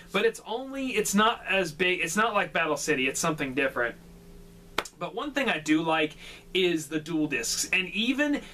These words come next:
there's a little tiny plug-in for Yu-Gi-Oh! Duel Links. And when I talk about that, it's like they do mention Duel Links in a commercial, but then, like, actually in the movie they do say Links and Duel, but, like, it just made me think of,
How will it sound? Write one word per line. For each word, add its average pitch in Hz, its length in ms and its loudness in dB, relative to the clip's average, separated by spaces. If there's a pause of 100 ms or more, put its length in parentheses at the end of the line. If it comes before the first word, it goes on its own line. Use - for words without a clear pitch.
there's - 220 2
a 196 100 -6
little 269 320 -2
tiny 262 320 0
plug-in 165 640 0 (220)
for 170 340 2
Yu-Gi-Oh! 170 560 2
Duel 156 380 4
Links. 117 440 -6
And 170 140 0
when 202 80 4
I 190 80 0
talk 185 300 0
about 156 260 0
that, 147 160 4
it's 151 140 2
like 160 120 2
they 180 140 2
do 226 220 2
mention 160 460 2
Duel 196 180 4
Links 202 240 2
in 190 120 2
a 190 60 2
commercial, 156 640 0 (320)
but 160 100 0
then, 190 120 2
like, 175 120 2
actually 196 360 0
in 185 80 0
the 165 80 0
movie 170 300 2
they 165 160 2
do 185 280 0
say 156 440 2
Links 156 440 0
and 151 240 -2
Duel, 151 360 6
but, 165 160 4
like, 156 180 4
it 156 80 0
just 160 200 -2
made 156 220 4
me 151 100 0
think 156 540 -2 (420)
of, 147 400 0